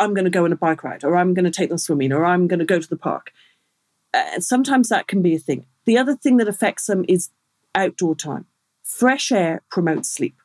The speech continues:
So in countries like the Netherlands, their children sleep all of their daytime sleeps outdoors, unless it is colder than minus thirty.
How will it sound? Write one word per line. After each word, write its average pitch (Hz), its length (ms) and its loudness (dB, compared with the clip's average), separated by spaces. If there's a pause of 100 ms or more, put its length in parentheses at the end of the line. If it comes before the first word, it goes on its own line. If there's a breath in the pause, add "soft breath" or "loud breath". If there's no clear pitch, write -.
(360)
So 214 180 2
in 202 140 4
countries 254 400 2
like 262 140 0
the 262 60 2
Netherlands, 175 720 2
their 185 100 2
children 190 380 2
sleep 180 320 0 (140)
all 302 260 4
of 330 80 0
their 214 140 2
daytime 170 400 -2
sleeps 165 360 -2 (220)
outdoors, - 960 -4 (600)
unless 220 960 2
it 247 160 0
is 240 180 0
colder 208 480 2
than 185 260 4
minus 175 540 0 (100)
thirty. 147 440 0